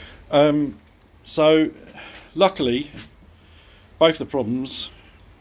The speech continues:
were pretty easily remedied. And I, I don't wanna feel like I'm dissing Ernie in any way, because I loved Ernie. But I have to say,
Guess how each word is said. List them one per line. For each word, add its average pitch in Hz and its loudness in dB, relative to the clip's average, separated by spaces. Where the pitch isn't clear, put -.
were 147 -6
pretty 180 0
easily 139 0
remedied. 117 -2
And 151 0
I, 147 -12
I 151 2
don't 202 0
wanna 175 -4
feel 170 -2
like 143 -2
I'm 135 -2
dissing 151 -2
Ernie 120 0
in 123 -2
any 135 -4
way, 113 0
because 113 -8
I 117 -4
loved 123 0
Ernie. 104 -4
But 143 2
I 135 -8
have 185 -8
to 156 -12
say, 113 -4